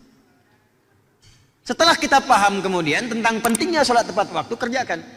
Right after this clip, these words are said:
Kalau kadar Allah memang kondisinya masbuk, maka masuk dalam kategori fikih masbuk. Bagaimana caranya? Pertama, izin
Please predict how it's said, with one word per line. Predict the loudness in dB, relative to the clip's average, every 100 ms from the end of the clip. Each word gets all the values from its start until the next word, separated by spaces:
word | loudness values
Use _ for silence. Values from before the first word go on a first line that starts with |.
| -6
Kalau | 2 4 4
kadar | 4 4 4
Allah | 2 0
memang | 0 -2 -2
kondisinya | -2 -2 -2 -2 -2
masbuk, | -4 -4 -4 -4
maka | -6 -6
masuk | -4 -4 -4
dalam | -4 -2
kategori | -4 -6 -6 -6
fikih | -6 0 0 4 4 4 0 -2
masbuk. | -2 -4 -6
Bagaimana | -4 0 0 0
caranya? | -2 -2 -2 -6 -6 -12
Pertama, | -4 -2 -2 -6 -10 -20 -20 -20 -20 -20 -18 -18 -18 -20 -10
izin | -8 -6 -8